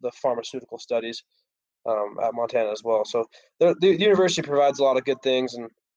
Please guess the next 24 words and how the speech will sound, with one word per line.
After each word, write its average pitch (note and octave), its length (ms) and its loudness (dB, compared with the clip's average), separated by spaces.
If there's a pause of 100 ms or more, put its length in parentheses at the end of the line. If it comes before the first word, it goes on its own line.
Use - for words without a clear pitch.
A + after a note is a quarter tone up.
(260)
and B2 100 -12
so C3+ 120 2
I B2+ 120 2
have B2+ 120 2
a B2 40 -10
couple B2 240 -2
things A#2+ 200 -6
in A#2 80 -12
mind A2+ 220 0
for - 80 -18
sure, A2 240 -8
but A2+ 80 0
I'm A#2 100 0
definitely A#2+ 400 -2
leaning A#2+ 300 -10
towards A2 240 -6
that, G#2+ 260 -4
you B2+ 60 -20
know, A#2 120 -6
that A2 120 0 (100)
financial A2+ 460 0
side G2+ 240 0
of G2 80 -18
business. G2 400 -12